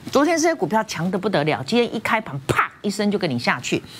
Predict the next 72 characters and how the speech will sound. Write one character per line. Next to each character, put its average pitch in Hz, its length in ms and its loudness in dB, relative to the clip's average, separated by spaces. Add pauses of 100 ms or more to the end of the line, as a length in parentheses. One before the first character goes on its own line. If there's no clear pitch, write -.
(140)
然 - 120 4
后 403 200 2
呢， 269 180 2 (220)
再 370 160 2
过 370 180 2
来 196 160 0
呢， 208 180 -2 (200)
杀 370 240 2
下 370 180 0
去 320 160 -2
之 277 100 0
后 320 80 4
再 294 120 0
给 277 120 -2
你 190 100 -2
拉 220 140 0
上 254 160 -4
去， 247 60 -2
拉 254 160 0
上 262 180 0
去 247 100 2
就 214 140 4
杀， 214 220 0
这， - 320 -10
这， 240 140 -6
这 - 80 -14
个， 359 220 -2
这 - 100 -4
个 427 100 2
很 180 360 0
简 117 240 0
单， 175 240 0 (280)
就 262 100 0
是 220 80 0
当 226 240 0
冲 220 180 -4
的 196 80 0
把 - 200 -2
戏， - 220 0
短 127 300 0
线 196 200 0
的 127 80 -2
把 - 220 -4
戏。 - 220 -2 (360)
所 - 180 2
以 466 280 2
目 302 60 4
前 220 140 2
的 202 100 2
轮 196 180 2
动 214 160 0
很 175 200 -6
快， - 360 0 (520)
我 202 120 4
只 202 160 2
是 247 140 2
提 220 180 2
醒 151 160 2
大 127 180 2
家， 101 320 -6 (460)
不 359 80 4
管 247 200 2
属 180 160 -2
方 214 280 2
我， 151 100 2
不 - 160 -4
管 156 200 2
任 202 120 0
何 180 100 -2
人 127 100 -2
在 185 140 2
讲 - 180 -2